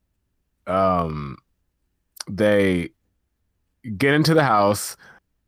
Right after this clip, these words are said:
and then stuff happens, stuff happens, stuff happens, stuff happens.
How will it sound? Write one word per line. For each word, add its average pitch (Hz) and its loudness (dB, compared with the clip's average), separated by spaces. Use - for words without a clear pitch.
and 101 0
then 101 -2
stuff - -2
happens, 95 0
stuff - -4
happens, 95 -2
stuff 90 -2
happens, 87 -4
stuff 87 -4
happens. 85 -4